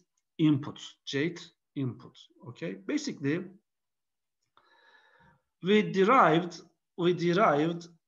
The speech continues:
the update rule for the output layer neurons and for the hidden layer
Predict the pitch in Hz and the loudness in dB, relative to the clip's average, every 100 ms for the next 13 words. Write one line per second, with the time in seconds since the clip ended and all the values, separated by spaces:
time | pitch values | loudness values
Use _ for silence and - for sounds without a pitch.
0 | 170 139 185 - - 233 247 - 190 175 | -12 -2 -2 -2 -4 -4 -4 -2 0 0
1 | 170 - - _ _ _ _ _ - 135 | -2 -14 -20 _ _ _ _ _ -6 0
2 | 185 202 147 165 202 - _ _ _ _ | 4 4 4 2 -6 -16 _ _ _ _
3 | _ - 208 190 196 196 170 170 - 214 | _ 2 4 4 2 4 4 4 -4 -8
4 | 214 185 180 170 180 180 185 196 190 - | 2 4 6 4 2 4 4 0 -4 -12
5 | - _ _ _ _ - 185 185 170 147 | -20 _ _ _ _ 2 4 6 2 -2
6 | 180 170 151 165 175 170 - _ _ - | 0 2 2 4 6 4 -2 _ _ -2
7 | 208 190 175 156 170 160 151 | 2 4 4 4 4 4 2